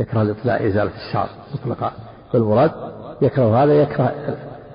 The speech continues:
إزالة شعر العانة في العشر الأول إذا دخل العشر وأراد أن يضحي. قال: يكره هذا،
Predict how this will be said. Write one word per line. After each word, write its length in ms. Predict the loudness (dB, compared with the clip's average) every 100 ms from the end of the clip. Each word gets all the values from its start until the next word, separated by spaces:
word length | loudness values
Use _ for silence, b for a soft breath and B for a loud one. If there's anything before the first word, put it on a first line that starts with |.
| -2
إزالة 400 | 4 6 6 2 -2 -10 -10 -12 -16 -18 -18 -20 -10 -2
شعر 160 | 0
العانة 340 | 2 2 2 0 -4 -14 -14 -16 -18 -20 -20 -20 -20 -20 -20 _ -4
في 40 |
العشر 360 | 0 0 -2 -8
الأول 280 | -2 0 0
إذا 160 | 0
دخل 220 | -2 -2
العشر 260 | 0 0 -2 -12 -14 -16 -20 -20 -20 -20 -20 -4
وأراد 280 | 0 0 0
أن 100 | -2
يضحي. 360 | -4 -6 -8 -16 -18 -20 -20 -20 -20 -20 -20 -20 -20 -20 _ -2
قال: 180 | -2 0
يكره 460 | 0 0 2 4 4
هذا، 240 | 2 -2